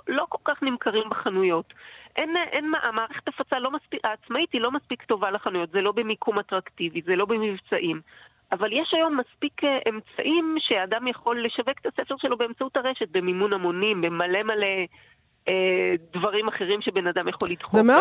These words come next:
Speaker 1: לעשות
Speaker 2: חשוב,
Speaker 1: כאילו
Speaker 2: אני
Speaker 1: מה-
Speaker 2: חושבת שזאת עצה מאוד מאוד חשובה, כי אני חושבת שה-, יש, אה, חלק מההוצאות האלה, בוא נגיד, הן ממש מוליכות שולל את האנשים
Speaker 1: נכון.
Speaker 2: האלה, עם כל מיני הבטחות שווא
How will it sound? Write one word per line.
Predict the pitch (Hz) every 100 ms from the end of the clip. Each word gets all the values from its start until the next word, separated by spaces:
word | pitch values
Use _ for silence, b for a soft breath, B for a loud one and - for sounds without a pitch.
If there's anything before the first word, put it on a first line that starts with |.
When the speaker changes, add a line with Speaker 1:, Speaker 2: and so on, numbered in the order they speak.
| 466
Speaker 1:
לעשות |
Speaker 2:
חשוב, | - 508 349 381 285
Speaker 1:
כאילו | -
Speaker 2:
אני | 240
Speaker 1:
מה- | 247
Speaker 2:
חושבת | 311 427 427
שזאת | 311 320 320
עצה | 277 302
מאוד | 277 262
מאוד | 285 285
חשובה, | - 240 - 214 240 277
כי | 240
אני | 208
חושבת | - 247 254 254
שה-, | 233 196 185 185 180 196
יש, | 220 - -
אה, | - 190
חלק | 185 269 277 254
מההוצאות | 214 190 196 196 202
האלה, | 190
בוא | 180 190
נגיד, | 190 202
הן | 185
ממש | 185 208 -
מוליכות | 254 220 180 208 -
שולל | 196 185 185 180 175 b b b b -
את | 185
האנשים | 180 175 175 240
Speaker 1:
נכון. | 247
Speaker 2:
האלה, | 240 240 240 233 226 202
עם | 202
כל | 196 220
מיני | 233
הבטחות | 202 - 190 220 208
שווא | -